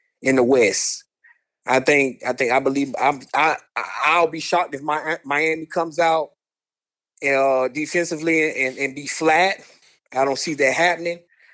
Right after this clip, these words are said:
I think Jimmy Butler just gonna be Jimmy Butler 'cause Denver, I mean, Denver's not gonna have anyone that can stop him. You can put K C P on him, but is it gonna be enough? I don't know if it's gonna be enough. I mean,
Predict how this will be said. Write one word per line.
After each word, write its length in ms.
I 100
think 260
Jimmy 220
Butler 280
just 220
gonna 120
be 120
Jimmy 260
Butler 320
'cause 300
Denver, 460
I 60
mean, 160
Denver's 300
not 180
gonna 160
have 220
anyone 320
that 120
can 80
stop 380
him. 220
You 120
can 140
put 220
K 160
C 180
P 220
on 200
him, 140
but 340
is 200
it 60
gonna 240
be 160
enough? 760
I 120
don't 160
know 80
if 100
it's 120
gonna 180
be 160
enough. 640
I 140
mean, 340